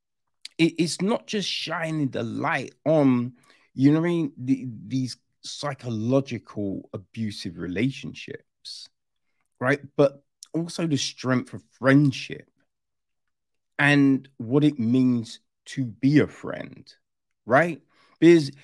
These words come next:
usually we have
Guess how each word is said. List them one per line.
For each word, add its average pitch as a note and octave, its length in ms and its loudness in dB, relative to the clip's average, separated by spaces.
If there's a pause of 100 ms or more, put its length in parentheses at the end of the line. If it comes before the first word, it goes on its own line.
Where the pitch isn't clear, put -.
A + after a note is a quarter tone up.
(340)
usually C3 1000 4 (1120)
we D3 220 6
have C#3+ 500 0